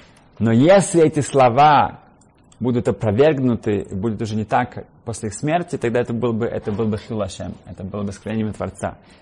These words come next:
Поэтому, если царь что-то говорит, тогда это остается в силе после этого тоже. Поэтому Раб Хаим Каневский пишет там, что так же, как Хазан Иш сказал в свое время, что не будут,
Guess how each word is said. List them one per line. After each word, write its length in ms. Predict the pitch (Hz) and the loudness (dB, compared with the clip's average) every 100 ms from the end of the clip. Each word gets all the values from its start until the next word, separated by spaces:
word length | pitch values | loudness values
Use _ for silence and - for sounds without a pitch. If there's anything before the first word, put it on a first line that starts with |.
| - | -4
Поэтому, 420 | 113 113 117 110 - - | -4 -2 -4 -4 -10 -16
если 200 | 113 131 | -12 -8
царь 280 | - 160 160 | -4 -4 -4
что-то 240 | 151 131 | -4 -2
говорит, 640 | 110 113 135 180 202 - | 0 2 4 4 2 -4
тогда 220 | - 117 123 | -6 0 2
это 100 | 123 | 0
остается 600 | - 120 135 - 120 107 - - | -2 -2 0 -2 -6 -6 -10 -14
в 60 | - | -4
силе 260 | 165 170 156 | -2 -2 -4
после 380 | - 127 - 117 | -4 -4 -4 -8
этого 220 | 110 104 | -6 -8
тоже. 320 | 104 98 - - - _ _ _ _ _ _ _ - - - - _ - | -6 -8 -12 -20 -20 _ _ _ _ _ _ _ -20 -20 -20 -20 _ -4
Поэтому 300 | 117 113 170 | -2 0 -2
Раб 100 | 107 | -2
Хаим 200 | 143 143 | -4 -4
Каневский 420 | 131 131 120 - | -4 -4 -4 -6
пишет 360 | 104 147 139 120 | -4 -4 -4 -6
там, 360 | 113 110 120 - - | -4 -4 -6 -12 -16
что 200 | - 113 | -8 -8
так 360 | - 160 185 147 | 0 2 4 2
же, 160 | 131 | 0
как 200 | 135 123 | 0 0
Хазан 440 | - 127 123 123 123 | 2 2 2 0 0
Иш 100 | - | -4
сказал 440 | - 110 110 113 | -4 -4 -2 -4
в 60 | 107 | -4
свое 260 | 113 110 | -6 -4
время, 380 | 104 110 113 107 | -4 -4 -4 -6
что 200 | - 107 | -8 -4
не 120 | 104 | -2
будут, 460 | 95 117 107 101 | -2 -2 -2 -4